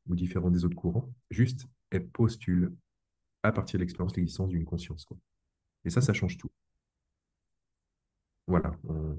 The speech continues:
en deux mots. <laughs> Et donc, elle inclut ou pas les états modifiés de conscience, parce que il y a des praticiens qui peuvent être thérapeutes transpersonnels sans être praticiens eux-mêmes de, de, de techniques, hein, qui modifient la conscience,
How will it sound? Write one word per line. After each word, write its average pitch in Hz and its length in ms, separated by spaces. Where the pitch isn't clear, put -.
en 80 60
deux 80 120
mots. 78 260
<laughs> - 640
Et 117 60
donc, 120 220
elle 107 120
inclut 123 520
ou 170 80
pas 170 220
les 101 200
états - 160
modifiés 87 260
de - 60
conscience, - 640
parce 82 160
que 85 380
il - 120
y 87 80
a 87 40
des 87 100
praticiens 87 340
qui - 120
peuvent 82 200
être 80 120
thérapeutes 87 360
transpersonnels 87 800
sans 101 560
être 92 320
praticiens 95 540
eux-mêmes 98 500
de, 90 360
de, 82 320
de 78 100
techniques, - 500
hein, 104 80
qui - 180
modifient 87 360
la 82 100
conscience, - 580